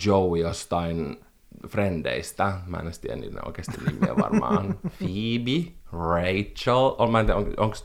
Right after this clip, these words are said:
Speaker 1: Joey jonkun nimi? Ehkä.
Speaker 2: Jaa.
Speaker 1: Muita mä en tiedä, kun mä oon kattonut oikeasti todella vähän Frendejä. Mut anyway, nää ei, ei mitään, mistään piirroshahmoista. Ja vaikka Suomikin. Me ollaan ihan superpieni maa. Ei
Speaker 2: Mm.
Speaker 1: me olla mitään, niinku, jotain somesupertähtiä. Joku James Charles tai joku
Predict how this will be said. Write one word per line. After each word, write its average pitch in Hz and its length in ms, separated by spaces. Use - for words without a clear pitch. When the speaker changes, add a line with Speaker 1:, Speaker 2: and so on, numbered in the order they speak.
Speaker 1:
Joey 90 300
jonkun 78 280
nimi? 69 200
Ehkä. 87 480
Speaker 2:
Jaa. 139 420
Speaker 1:
Muita 90 260
mä 69 120
en 71 60
tiedä, - 120
kun 101 60
mä 107 60
oon 107 80
kattonut 104 280
oikeasti 95 240
todella 82 380
vähän - 220
Frendejä. 90 440
Mut 110 120
anyway, 90 340
nää 110 140
ei, 113 60
ei 120 160
mitään, 120 300
mistään 113 300
piirroshahmoista. 92 920
Ja 104 60
vaikka 104 120
Suomikin. 107 460
Me - 180
ollaan 131 120
ihan 131 100
superpieni 117 500
maa. 92 480
Ei 120 100
Speaker 2:
Mm. 123 40
Speaker 1:
me 135 60
olla 143 120
mitään, 120 380
niinku, 92 400
jotain 95 440
somesupertähtiä. 92 1200
Joku - 320
James 95 360
Charles 82 440
tai 87 200
joku 85 480